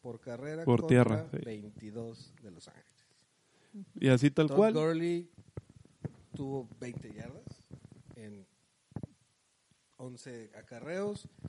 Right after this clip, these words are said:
Speaker 2: <laughs>
Speaker 1: Un
Speaker 2: Nada.
Speaker 1: touchdown que fue por pase. Ah, no, no, sí fue por carrera, perdón.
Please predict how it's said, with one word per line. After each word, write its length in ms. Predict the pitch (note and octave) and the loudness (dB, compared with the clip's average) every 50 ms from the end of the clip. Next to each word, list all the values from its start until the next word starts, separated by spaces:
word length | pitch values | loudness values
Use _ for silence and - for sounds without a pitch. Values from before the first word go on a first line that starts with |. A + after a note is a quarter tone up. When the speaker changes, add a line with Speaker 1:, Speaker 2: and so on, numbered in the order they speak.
| - - - - - | -16 -18 -6 -2 0
Speaker 2:
<laughs> 460 | D#3 - - - _ _ _ - - | 0 0 -2 -10 _ _ _ -4 2
Speaker 1:
Un 80 | E3+ | 4
Speaker 2:
Nada. 200 | C#3 B2 A2 G#2 | 6 6 4 4
Speaker 1:
touchdown 300 | - D3 D3 E3 E3+ F3+ F3+ | 0 -6 -8 -8 -8 -10 -12
que 120 | - C3+ | -14 -18
fue 200 | - - D#3 D3 | -18 -16 -16 -16
por 140 | - C#3 A#2+ | -16 -18 -20
pase. 380 | - - F#3 G3 - - A#3+ A#3+ - _ _ _ _ _ _ _ _ _ _ _ _ _ _ _ _ _ _ _ _ - - _ _ _ _ - | -18 -16 -16 -16 -16 -18 -20 -20 -20 _ _ _ _ _ _ _ _ _ _ _ _ _ _ _ _ _ _ _ _ -20 -20 _ _ _ _ -20
Ah, 60 | A#2+ | -18
no, 100 | C3 B2+ | -16 -14
no, 100 | B2 B2 | -12 -12
sí 140 | - - C3 | -12 -12 -12
fue 180 | - B2+ A#2+ - | -10 -10 -10 -10
por 160 | A#2+ A2 - | -10 -12 -12
carrera, 360 | - F#2 G#2+ C#3 C3+ C#3+ D3+ | -14 -14 -12 -10 -10 -10 -10
perdón. 340 | - A2+ A#2+ C#3 D3+ D#3+ | -10 -10 -8 -8 -10 -10